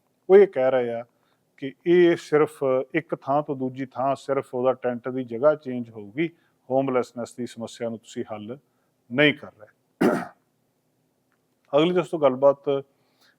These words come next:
ਗਲੋਰੀਆ ਲੈਮੇ ਬਾਰੇ ਆ। ਗਲੋਰੀਆ ਲੈਮੇ ਇੱਕ, ਅਹ, ਚਾਈਲਡ ਬਰਥ ਐਕਟਿਵਿਸਟ ਆ। ਜਿੱਦਾਂ ਦਾਈਆਂ ਹੁੰਦੀਆਂ ਨਾ, ਆਪਣੇ ਹੁੰਦੀਆਂ ਸੀ, ਇੱਥੇ ਵੀ ਕੁਛ ਇੱਦਾਂ ਦੇ ਲੋਕ ਨੇ ਟ੍ਰੇਨਡ। ਇੱਥੇ ਆਈਲੈਂਡ ਦੇ ਉੱਤੇ, ਵੈਨਕੂਵਰ ਆਈਲੈਂਡ ਦੀ ਘਟਨਾ ਆ, ਇਹਦਾ ਨਾਂ ਲੈਮੇ ਆ,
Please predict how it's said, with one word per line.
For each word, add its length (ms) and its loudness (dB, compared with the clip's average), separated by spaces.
ਗਲੋਰੀਆ 440 6
ਲੈਮੇ 340 2
ਬਾਰੇ 320 0
ਆ। 80 -10
ਗਲੋਰੀਆ 320 4
ਲੈਮੇ 300 4
ਇੱਕ, 240 -4
ਅਹ, 440 2
ਚਾਈਲਡ 460 4
ਬਰਥ 320 -2
ਐਕਟਿਵਿਸਟ 560 -6
ਆ। 240 -18
ਜਿੱਦਾਂ 180 -4
ਦਾਈਆਂ 420 0
ਹੁੰਦੀਆਂ 360 -4
ਨਾ, 120 -8
ਆਪਣੇ 260 -10
ਹੁੰਦੀਆਂ 360 -8
ਸੀ, 200 -12
ਇੱਥੇ 280 -6
ਵੀ 120 -4
ਕੁਛ 280 -6
ਇੱਦਾਂ 260 -4
ਦੇ 100 -2
ਲੋਕ 320 -6
ਨੇ 140 -10
ਟ੍ਰੇਨਡ। 440 -10
ਇੱਥੇ 200 -8
ਆਈਲੈਂਡ 420 0
ਦੇ 100 -4
ਉੱਤੇ, 160 -4
ਵੈਨਕੂਵਰ 460 -4
ਆਈਲੈਂਡ 380 -2
ਦੀ 140 -10
ਘਟਨਾ 340 -10
ਆ, 300 -8
ਇਹਦਾ 180 -4
ਨਾਂ 240 -4
ਲੈਮੇ 460 -2
ਆ, 140 -2